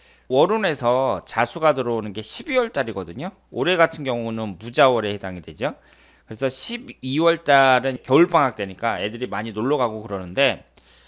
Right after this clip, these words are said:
십이월 달에 학원이라든가 이런 데에서 너무 멀리 일 박 이 일이라든가 이 박 삼 일이라든가 너무 멀리 가는 거 이런 경우는 안 보내는 게 낫다.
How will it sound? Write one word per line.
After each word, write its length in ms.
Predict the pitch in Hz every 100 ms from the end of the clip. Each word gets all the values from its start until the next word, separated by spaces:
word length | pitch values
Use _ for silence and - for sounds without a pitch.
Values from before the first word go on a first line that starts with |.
| _
십이월 480 | - - 226 214 196
달에 180 | 175 151
학원이라든가 920 | - 220 220 240 214 170 139 120 110
이런 280 | 104 113 113
데에서 640 | 95 87 87 92 107 82 76
너무 320 | 110 123 110
멀리 300 | 87 110 110
일 120 | 127
박 340 | 135 127 113 101
이 160 | 110
일이라든가 480 | 107 104 101 98 101
이 180 | 107 113
박 160 | 123 -
삼 220 | 123 113
일이라든가 480 | 107 101 95 98 98
너무 260 | 120 139
멀리 300 | 120 151 190
가는 280 | 175 131 101
거 300 | 98 160 - _ _ _
이런 240 | 110 120 127
경우는 500 | 120 117 117 175 - _ _ _ -
안 200 | 107 113
보내는 300 | 123 104 92
게 80 | 101
낫다. 360 | 80 - -